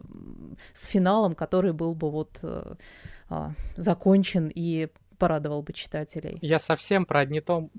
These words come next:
Speaker 2: а, однотомный, наверное, цикл не скажу, но вот как раз упоминавшийся Сандерсон, а,
Speaker 1: Я знала, что... я вот, я вот прям
Speaker 2: я
Speaker 1: знала,
Speaker 2: знаю,
Speaker 1: что
Speaker 2: что
Speaker 1: ты
Speaker 2: с-,
Speaker 1: щас на него нападать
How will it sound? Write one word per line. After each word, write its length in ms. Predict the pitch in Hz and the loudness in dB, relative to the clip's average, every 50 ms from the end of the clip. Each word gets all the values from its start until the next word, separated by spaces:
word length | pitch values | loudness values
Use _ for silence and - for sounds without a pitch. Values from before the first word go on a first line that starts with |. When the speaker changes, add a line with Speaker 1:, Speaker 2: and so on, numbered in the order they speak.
| - | -12
Speaker 2:
а, 360 | 160 143 143 143 143 139 - - _ | -8 -6 -4 -4 -4 -6 -8 -10 _
однотомный, 760 | 143 135 120 127 143 - - 160 156 147 147 139 139 135 135 | -10 -8 -6 -6 -8 -2 2 2 2 2 0 -4 -6 -6 -6
наверное, 420 | 135 135 135 135 139 135 135 135 - | -6 -4 -4 -4 -4 -4 -6 -10 -12
цикл 280 | - - - - 143 | -12 -12 -10 -8 -6
не 100 | 143 143 | -6 -6
скажу, 440 | - - - 160 - - 226 240 247 - _ - - _ _ _ _ _ - | -4 -4 -4 -4 -2 -2 -2 -4 -4 -8 _ -20 -20 _ _ _ _ _ -8
но 640 | 147 143 156 165 170 165 160 156 156 151 143 - - _ _ _ _ - - | -6 -4 -2 0 0 0 0 0 -2 -2 -4 -6 -10 _ _ _ _ -14 -12
вот 100 | 151 139 - | -12 -2 -2
как 160 | 156 147 - | -2 2 2
раз 180 | 160 151 - | 0 0 0
упоминавшийся 640 | - - 147 147 156 165 165 - - - 147 - 156 | -4 -6 -4 -2 0 -2 -2 -2 -4 -8 -4 -4 -4
Сандерсон, 800 | 143 - 180 185 196 190 165 - - - - 127 127 127 123 123 123 | -2 -2 -2 -2 0 0 -2 -4 -4 -8 -8 -6 -4 -4 -4 -4 -2
а, 40 | 202 | 2
Speaker 1:
Я 180 | 196 226 247 262 | 4 4 4 6
знала, 260 | 262 254 247 226 190 | 6 6 6 4 4
что... 160 | - - 214 | 4 4 4
я 160 | 214 202 214 | 8 10 10
вот, 160 | 226 226 214 220 | 10 8 8 6
я 80 | 220 | 6
вот 80 | 220 208 | 6 6
прям 120 | - 226 214 | 6 6 6
Speaker 2:
я 20 | 196 | 6
Speaker 1:
знала, 220 | 170 165 147 196 196 | 4 6 6 8 8
Speaker 2:
знаю, 140 | 208 220 | 8 8
Speaker 1:
что 120 | 180 - 175 | 8 6 2
Speaker 2:
что 100 | - - | 2 2
Speaker 1:
ты 60 | - | -2
Speaker 2:
с-, 40 | - | -2
Speaker 1:
щас 220 | - 190 175 - - | -2 -4 -4 -2 0
на 100 | 180 175 180 | 0 2 2
него 140 | 185 180 180 | 4 4 4
нападать 440 | 180 180 - - 170 160 170 160 160 | 2 2 2 0 0 4 6 8 8